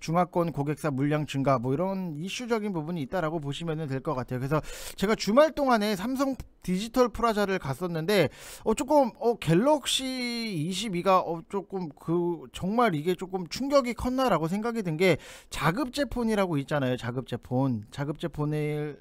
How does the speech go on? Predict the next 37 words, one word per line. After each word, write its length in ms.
우리가 380
이거를 380
뭐 100
백만 420
원에 200
사면은 440
오십만 520
원짜리 480
모니터를 580
준다라고 540
하더라고요. 420
대신에 380
뭐 120
삼성카드로 600
결제를 420
해야 160
된다, 280
뭐 120
이런 200
얘기를 280
했는데 420
오죽했으면은, 1040
어, 180
이거를 760
뭐 140
오십만 420
원 240
모니터까지 680
주면서 640
이렇게 240
싸게 280
파나 380
이렇게 200
생각이 320
드는 220
부분이 300
있었고 440